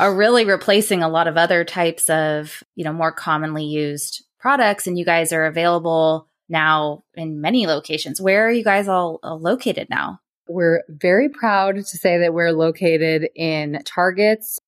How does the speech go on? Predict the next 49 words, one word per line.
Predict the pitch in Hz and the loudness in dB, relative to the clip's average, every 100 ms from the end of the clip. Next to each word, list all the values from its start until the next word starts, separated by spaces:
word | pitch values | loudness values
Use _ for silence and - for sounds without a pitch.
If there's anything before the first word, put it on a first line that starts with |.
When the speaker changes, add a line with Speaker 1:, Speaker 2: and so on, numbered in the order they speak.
| - | -4
Speaker 2:
nationwide. | 165 165 220 220 160 143 147 190 | -2 0 0 2 2 2 0 0
You | 190 | -2
have | 175 | -6
to | |
check | 170 175 180 | -2 0 0
our | 175 | -2
store, | - 156 | 0 0
like, | 151 143 143 - | 0 -4 -6 -2
locator | 151 143 156 143 147 202 - | 0 0 -2 0 2 0 0
to | 175 | -6
find | 165 151 156 | -4 -2 0
one | 160 160 | 0 2
near | 160 160 | 0 -2
you. | 143 139 107 147 214 - - | -4 -2 0 2 2 0 -4
And | 165 156 | -4 -4
we're | 160 - | -4 0
also | 160 170 180 170 165 | 0 2 2 2 0
in | 156 160 151 151 151 - | -2 -4 -4 -4 -6 -8
select | - 160 156 160 - - | -6 -2 0 -2 -8 -6
amount | 170 151 147 | -2 -2 -4
of | 139 | -4
Walgreens, | 147 147 147 180 202 254 320 - - | 0 0 2 2 2 2 0 -6 -4
which | 175 | 0
is, | 175 156 - - | 0 0 -6 0
those | 196 202 | 2 4
are | 202 | 2
kind | 226 | 2
of, | 196 | 2
like, | 175 165 | 2 2
our | 165 170 | 2 2
dreams | 151 151 151 147 165 170 | 0 -2 0 0 0 -2
when | 165 160 | -2 0
we | |
were | 160 | 0
first | 151 151 147 | 0 -2 0
launching | 147 147 151 151 | -2 -2 -2 -4
the | |
brand. | 143 143 147 160 170 | -2 0 0 -2 -2
So | 165 156 | 2 2
I | 151 156 | 2 2
always | 156 160 | 2 2
get | - - | 0 0
really | 156 151 | -2 -2
excited | 160 151 139 156 | -2 0 0 -2
whenever | 151 147 151 | -8 -8 -6
we | 151 | -4
talk | 151 147 | -4 -4
about | 170 175 | -2 2
it. | 208 | 0